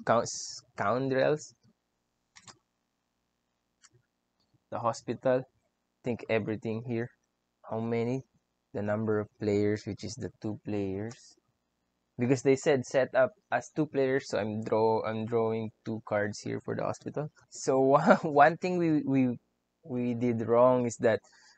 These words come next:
the academy deck should be off the board, and there should be two here, but we only have one. We drew one on, from the top, so now we're gonna do it right. We have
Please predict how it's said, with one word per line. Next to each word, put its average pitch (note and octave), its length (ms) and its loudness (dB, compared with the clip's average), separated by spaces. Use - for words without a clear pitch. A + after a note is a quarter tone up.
the C3 200 0
academy D#3 500 6
deck A#2+ 360 2
should A#2+ 240 -2
be B2+ 160 -4
off B2 260 2
the C#3+ 140 2
board, D3+ 480 6
and C3+ 320 4
there C3+ 120 6
should B2 260 -2
be A#2+ 140 0
two C#3 180 2
here, C#3+ 400 0
but B2+ 240 0
we A#2 200 -4
only A2 600 -2
have G#2 300 0
one. C3 360 6
We A#2+ 100 0
drew A#2+ 240 -2
one A2+ 320 0
on, A2 240 -4
from A2 220 -4
the G2+ 180 -2
top, B2+ 320 6
so - 160 -4
now B2 260 2
we're A2+ 160 0
gonna G#2+ 240 -4
do G#2+ 160 -4
it G2 160 -8
right. A#2+ 340 4
We A2 100 -2
have A2 200 0